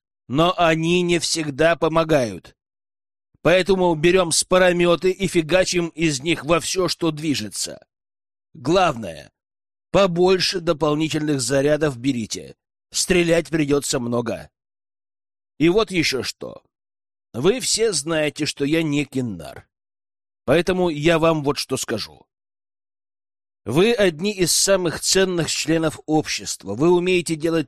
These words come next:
то, чего не умеют делать гражданские.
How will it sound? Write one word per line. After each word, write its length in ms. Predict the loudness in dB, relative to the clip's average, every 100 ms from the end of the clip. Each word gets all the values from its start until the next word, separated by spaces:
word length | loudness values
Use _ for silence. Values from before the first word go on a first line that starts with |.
| _
то, 320 | 2 4 2 -2 _ _ _
чего 320 | -4 0 2
не 140 | 4 2
умеют 420 | 2 2 2 0
делать 300 | 0 0 0
гражданские. 880 | 0 -2 0 -2 0 -4 -6 -12